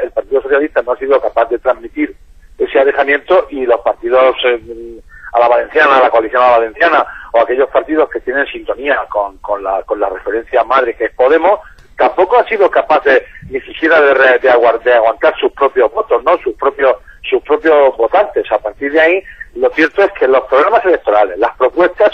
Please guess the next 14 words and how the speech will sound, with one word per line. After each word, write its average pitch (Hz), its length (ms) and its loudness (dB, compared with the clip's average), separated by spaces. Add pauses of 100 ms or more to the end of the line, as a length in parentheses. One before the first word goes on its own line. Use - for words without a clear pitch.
programáticas 160 840 0
o 120 100 -4
de 117 80 0
gobierno 147 400 2
que - 120 -2
realizan 107 420 -4 (540)
y 143 120 -4
el 151 120 4
futuro 240 380 -2
que 160 120 0
dibujan 135 420 0
para 117 140 0
los 110 140 0
ciudadanos, 139 420 2